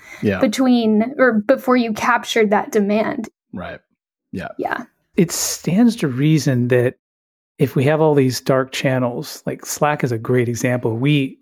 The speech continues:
Speaker 3: we internally share a lot of stuff on Slack.
Speaker 1: Yeah.
Speaker 3: We find
Speaker 2: Mm-hmm.
Speaker 3: stuff, we copy the link, we share it on Slack, whatever. Sometimes it's just, there's summaries written inside a Slack channel. So it's really hard to know for attribution purposes,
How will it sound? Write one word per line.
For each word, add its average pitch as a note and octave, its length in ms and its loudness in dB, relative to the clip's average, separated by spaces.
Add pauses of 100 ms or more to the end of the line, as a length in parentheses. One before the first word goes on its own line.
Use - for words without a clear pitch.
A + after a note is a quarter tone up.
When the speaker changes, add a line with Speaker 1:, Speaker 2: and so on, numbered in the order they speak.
(120)
Speaker 3:
we D#3+ 360 4
internally C#3+ 540 2
share B2+ 260 2
a B2 60 2
lot A#2 220 0
of A2+ 60 -6
stuff - 260 -4
on A#2+ 120 -2
Slack. A#2+ 420 -6
Speaker 1:
Yeah. - 40 -10
Speaker 3:
We C3 80 -6
find B2 280 2
Speaker 2:
Mm-hmm. - 100 0
Speaker 3:
stuff, D3+ 280 2 (440)
we - 80 -10 (180)
copy C#3+ 300 -2
the C3+ 160 0
link, D#3+ 400 4
we C3 100 -2
share C#3+ 260 2
it C#3 60 0
on C3 160 0
Slack, C#3+ 460 0
whatever. D3 380 2 (1000)
Sometimes F#3 520 2
it's D3+ 180 0
just, - 340 -2
there's C#3+ 200 2
summaries D3+ 560 2
written C#3+ 280 2
inside C#3 340 0
a B2 60 -4
Slack C#3 320 0
channel. C3+ 280 0
So C#3+ 200 2
it's C3+ 160 -2
really F#3+ 160 4
hard D3 220 0
to C#3 60 -2
know C3 600 2 (680)
for D3+ 200 0
attribution C#3+ 680 0
purposes, B2 760 -2